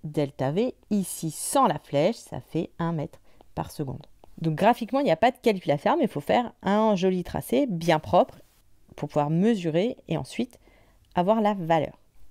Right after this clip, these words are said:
On peut aussi faire par le calcul et pour ça, il y a deux façons. La première, c'est le cas plus simple, c'est si les vecteurs dans notre équation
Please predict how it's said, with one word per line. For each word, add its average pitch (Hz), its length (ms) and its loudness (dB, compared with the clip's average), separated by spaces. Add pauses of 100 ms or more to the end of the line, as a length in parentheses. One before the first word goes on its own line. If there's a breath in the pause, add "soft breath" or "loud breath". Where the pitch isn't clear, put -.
On 226 80 0
peut 311 120 2
aussi 302 180 0
faire 277 220 0
par 214 220 0
le 196 120 0
calcul 269 460 0
et 311 60 2
pour - 160 -12
ça, 294 100 -2
il 277 60 -2
y 226 40 0
a 180 80 2
deux 196 220 0
façons. - 300 -4 (540 loud breath)
La 254 120 2
première, 208 480 2 (200)
c'est 202 120 -2
le 214 100 2
cas 302 200 0
plus 233 200 -6
simple, 262 220 -2
c'est - 140 -8
si 254 220 -2
les 202 160 0 (300)
vecteurs 226 540 0
dans 190 100 -2
notre 175 280 -4
équation 220 580 -2